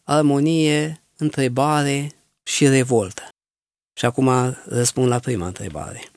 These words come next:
Da, chiar dacă în aparență calm, totuși sunt un om care este, cum să spun, uh, frământat de tot felul de, de, de lucruri. Am, uh, acest sentiment al nedreptății care domină lumea și care mă chinui pur și simplu și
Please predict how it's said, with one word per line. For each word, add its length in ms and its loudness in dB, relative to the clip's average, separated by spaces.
Da, 380 -2
chiar 180 -2
dacă 200 -2
în 60 -4
aparență 540 -2
calm, 400 -2
totuși 360 -4
sunt 280 -2
un 380 -2
om 200 -2
care 640 -4
este, 760 0
cum 120 0
să 120 -4
spun, 360 -2
uh, 240 -2
frământat 680 0
de 120 0
tot 200 -2
felul 300 -2
de, 600 -2
de, 260 0
de 140 0
lucruri. 540 -2
Am, 240 2
uh, 340 0
acest 360 -2
sentiment 520 0
al 140 0
nedreptății 840 0
care 260 -4
domină 420 -2
lumea 360 -2
și 100 -4
care 200 -6
mă 180 -4
chinui 480 0
pur 220 -2
și 100 -6
simplu 420 -2
și 300 -8